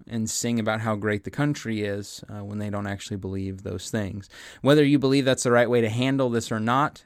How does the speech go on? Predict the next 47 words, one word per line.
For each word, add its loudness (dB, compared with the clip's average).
uh, -6
is -2
not 0
really 2
the 0
point -2
of -2
what -6
we're -8
talking 0
about -2
today, 2
though -2
I'd -2
love -2
to -6
hear 0
about 0
that 0
in -6
the -8
comments, 2
if -6
you 0
can -8
keep -6
it -6
respectful, -4
uh, 0
and 0
that -2
goes 0
for -6
whatever 0
side 0
you're 0
on 0
there. -2
Uh, 4
what, 2
what 4
I 6
wanna 4
talk 0
about 4
today 2
is, 0